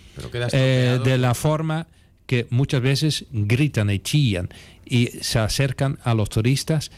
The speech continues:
Speaker 2: para dar una tarjeta que es una publicidad. Hoy en día muchos turistas no se atreven a ir a esas zonas porque piensan que, que la van a atracar en vez de, de invitar. "Visita nuestro establecimiento".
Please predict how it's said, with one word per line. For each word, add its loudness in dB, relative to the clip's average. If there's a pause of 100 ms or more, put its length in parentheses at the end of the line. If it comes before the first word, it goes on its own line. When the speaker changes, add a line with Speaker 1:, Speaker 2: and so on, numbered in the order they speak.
(300)
Speaker 2:
para 0
dar -2
una 2
tarjeta -2 (360)
que 0
es -2
una 2
publicidad. -2 (760)
Hoy 4
en 2
día 0
muchos 0
turistas 0 (420)
no 4
se 0
atreven 0
a 2
ir 2
a 2
esas 0
zonas 0
porque -2 (300)
piensan 2
que, 0
que 0
la 2
van 2
a 4
atracar -2
en -2
vez 2
de, 2
de 2
invitar. 0 (640)
"Visita 0
nuestro -2
establecimiento". -2